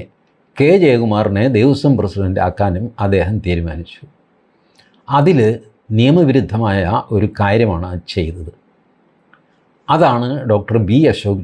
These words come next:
ചൂണ്ടിക്കാണിച്ചിട്ട് കഴിഞ്ഞ ദിവസം തിരുവനന്തപുരം ജില്ലാ കോടതിയിൽ ബി അശോക് കേസ് കൊടുത്തു.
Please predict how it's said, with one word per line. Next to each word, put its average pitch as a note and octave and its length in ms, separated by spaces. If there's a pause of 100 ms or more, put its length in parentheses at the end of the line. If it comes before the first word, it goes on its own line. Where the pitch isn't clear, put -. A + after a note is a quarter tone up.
ചൂണ്ടിക്കാണിച്ചിട്ട് F#2 920 (800)
കഴിഞ്ഞ C#3 220 (100)
ദിവസം F2+ 300 (800)
തിരുവനന്തപുരം D#3+ 540 (100)
ജില്ലാ G#2 220 (120)
കോടതിയിൽ F#2 380 (320)
ബി B2 100 (140)
അശോക് G2 360 (180)
കേസ് G2 340
കൊടുത്തു. E2+ 320